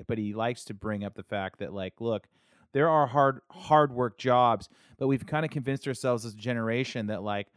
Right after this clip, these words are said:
unless you're working for some tech startup, you're worthless.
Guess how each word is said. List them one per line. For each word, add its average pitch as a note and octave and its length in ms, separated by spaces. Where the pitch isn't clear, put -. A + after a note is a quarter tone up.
unless B2 280
you're B2+ 120
working B2 260
for A2+ 100
some G#2+ 220
tech B2+ 300
startup, G#2+ 500
you're G#2+ 160
worthless. A#2 800